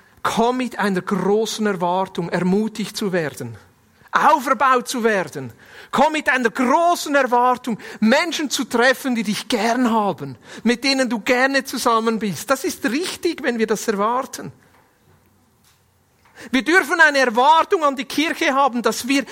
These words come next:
unseren Platz finden, uns wohlfühlen, geliebt werden, angenommen werden. Ich find's auch super, wenn Menschen kommen und eine Erwartung haben, dass irgendwie die ganze Familie drin Platz hat.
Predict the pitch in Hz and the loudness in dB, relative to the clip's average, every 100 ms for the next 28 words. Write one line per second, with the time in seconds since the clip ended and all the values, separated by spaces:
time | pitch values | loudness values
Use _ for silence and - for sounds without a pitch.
0 | - - 269 254 247 - 254 294 294 - | -8 -2 -2 0 -4 2 4 6 4 -2
1 | 311 302 254 233 220 208 202 294 339 349 | -2 0 0 0 -2 0 0 2 2 0
2 | 247 320 302 247 180 - - - 247 269 | -2 -2 0 0 0 -8 -18 0 0 2
3 | 330 - - 311 294 262 240 254 294 302 | 0 0 -2 0 2 2 0 2 0 0
4 | 285 277 269 254 254 202 151 135 - - | 0 0 0 0 0 0 -4 -10 -16 -20
5 | _ _ _ _ _ _ 311 - 349 349 | _ _ _ _ _ _ -4 0 0 2
6 | 285 254 - 370 349 269 269 277 294 285 | 2 0 2 0 0 0 2 2 -2 -6
7 | - 262 302 294 254 240 220 233 294 302 | 0 2 2 0 0 0 2 4 4 4
8 | 349 269 254 240 226 285 277 254 247 269 | 2 2 2 0 -2 -2 -2 0 0 2
9 | 285 330 - 277 233 226 285 294 269 233 | 2 2 0 -2 0 0 -2 -2 -2 0
10 | 240 233 240 294 - 320 226 - - | 0 2 0 0 -2 -4 -4 -6 -20